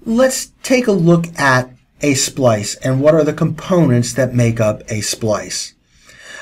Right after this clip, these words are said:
So, the first we have the, uh, conductor connector. Basically, joining the two conductors together to provide a continuous current carrying path.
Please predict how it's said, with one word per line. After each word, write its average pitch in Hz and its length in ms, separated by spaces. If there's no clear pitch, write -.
So, 120 500
the 190 100
first 214 440
we 185 120
have 127 500
the, 131 460
uh, 123 260
conductor 131 580
connector. 120 760
Basically, 160 720
joining 151 680
the 117 140
two 185 240
conductors 131 580
together 104 640
to 123 240
provide 120 540
a 123 120
continuous 117 560
current 113 440
carrying 107 500
path. - 520